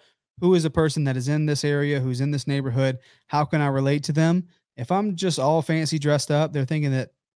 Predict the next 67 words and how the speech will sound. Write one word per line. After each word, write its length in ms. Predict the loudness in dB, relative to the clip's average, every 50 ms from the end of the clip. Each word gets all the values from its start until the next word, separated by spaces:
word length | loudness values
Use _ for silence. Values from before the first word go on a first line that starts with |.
| _ -6
typically 340 | -4 -2 -2 0 0 2
they're 120 | 2 2 0
gonna 100 | 0 0
think 240 | 0 -2 -2 -2 -2
someone's 260 | -2 0 0 0 0
trying 160 | 0 0 0
to 40 | 0
take 160 | -2 -4 -6
advantage 380 | -6 -6 -6 -6 -6 -6 -8 -8
of 120 | -10 -10
'em. 140 | -10 -12 -14 -16 _ _ _ _ _
So 360 | -4 0 2 2 2 2 -2 -6 _ _ _ _ _
how 220 | 0 0 2 2
can 180 | 0 0 -2 -2
I 80 | -2
be 160 | -2 -2 -4
the 80 | -4 -4
best 260 | -4 -4 -4 -4 -4
that 80 | -6 -6
I 120 | -6 -6
can 240 | -6 -4 -4 -4 -4
be 160 | -4 -4 -4
at 80 | -6 -6
the 60 | -8
door 260 | -6 -4 -2 0 0
and 80 | 0 -2
be 140 | -2 -4 -4
off-putting? 680 | -4 -4 -6 0 _ 4 4 4 4 2 0 -2 -6 -10 _ _ _ _ _ -8
You 100 | -6 -4
know, 80 | -4
I 120 | -2 -2 0
don't 200 | 2 2 4 4
wanna 140 | 4 4
be 120 | 4 2 2
off-putting. 480 | 0 0 0 0 0 0 0 0 -2
I 60 | -2 -2
wanna 180 | -4 -4 -4
be 140 | -4 -4 -4
able 160 | -4 -4 -6
to 120 | -8 -8 -8
relate 260 | -6 -4 -4 -4 -6
to 80 | -6
them, 280 | -4 -2 -2 -2 -2 -4 -6 _ _ _ _
someone 260 | -2 2 2 4 4
that 100 | 2 2
they 120 | 0 -2
can 140 | -2 -2 -2
feel 140 | 0 0 0
like 120 | 0 0
they 100 | -2 -4
can 120 | -4 -6 -6
talk 220 | -6 -6 -8 -8 -8
to. 180 | -10 -10 -10 -12 _ _ _ _ _ _
So 300 | -4 -2 -2 -2 -2 -6 -6
that's 180 | -4 -4 -2 0
how 100 | 0 0
we 100 | 0 0
do 160 | 0 -2 -2
it. 100 | -4 -6 _ _ _ _ _ _ _ _ _ _ _
<clears throat> 340 | 4 8 8 10 10 8 6
Craig 280 | 6 6 6 6 6 6
says, 360 | 6 8 10 10 10 10 8
"Our 120 | 6 4
Hawaiian 520 | 6 6 4 4 2 0 0 2 2 2 2
<laughs> 120 | 2 0
shirt." 340 | -2 -2 0 2 2 0 0 -2
Yes. 540 | 2 4 6 8 8 6 4 0 -4 -10